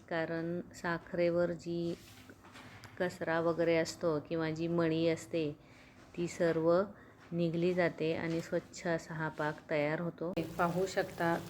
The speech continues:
दूध टाकल्यामुळे जी साखरेची मळी तयार झालेली आहे, जो कचरा आहे, तो आता पळीच्या साहाय्याने काढून घ्यायचा आहे, म्हणजे स्वच्छ असा पाक हा खाली राहतो. इथे व्यवस्थित असा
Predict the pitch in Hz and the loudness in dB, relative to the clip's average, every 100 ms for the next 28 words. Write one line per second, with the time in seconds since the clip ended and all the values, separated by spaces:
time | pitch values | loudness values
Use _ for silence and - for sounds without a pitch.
0 | 185 175 208 202 - 185 185 185 185 190 | 0 4 4 4 6 6 6 6 8 8
1 | 170 160 170 170 156 185 190 190 190 175 | 8 4 0 -4 -2 0 2 2 2 2
2 | 180 175 175 175 170 - 185 190 196 185 | 6 6 8 6 0 0 4 4 4 4
3 | 175 185 190 180 175 185 196 175 165 165 | 4 4 6 6 6 4 4 4 4 4
4 | 160 156 160 170 165 170 - 175 175 165 | 4 2 2 2 2 2 2 4 4 4
5 | 175 160 - - - - - - 180 175 | 4 0 -2 -10 -12 -12 -12 -2 2 2
6 | 175 185 254 - - - - - - - | 2 0 -2 -6 -12 -12 -14 -16 -18 -18
7 | - - - - - - 190 175 165 175 | -20 -18 -18 -16 -16 2 4 6 4 2
8 | 170 175 180 170 175 208 - 170 165 170 | 2 0 2 4 4 2 4 4 4 4
9 | 175 196 170 170 170 175 233 - - - | 4 4 2 0 -2 -4 -6 -8 -16 -16
10 | - - - 185 180 185 190 190 196 - | -16 -18 -14 -6 -2 0 4 2 2 -10
11 | - 202 190 185 180 - 175 175 175 175 | 0 4 6 4 2 6 4 4 2 2
12 | 202 - - 185 165 170 190 196 180 170 | 2 -4 -6 2 4 6 4 2 2 2
13 | 165 - - - - - - - - _ | 2 -2 -12 -16 -18 -18 -20 -20 -20 _
14 | _ _ _ - 185 180 190 185 147 151 | _ _ _ -12 -10 -6 0 0 2 2
15 | 160 160 170 - - 196 202 175 175 170 | 4 4 2 -4 -2 0 0 -4 -4 -4